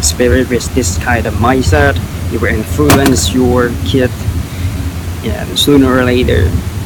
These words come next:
your kid will know how to do, what to do, how to achieve, get more training, build business, work for others,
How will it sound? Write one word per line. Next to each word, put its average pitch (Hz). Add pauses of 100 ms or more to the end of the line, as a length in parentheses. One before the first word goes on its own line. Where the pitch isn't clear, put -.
(1800)
your 165
kid -
will 143
know 160
how 160
to 151
do, 165 (1000)
what 147
to 131
do, 151 (580)
how 131
to 127
achieve, 143 (460)
get 135
more 139
training, 156 (480)
build 131 (480)
business, 147 (1400)
work 131
for -
others, 147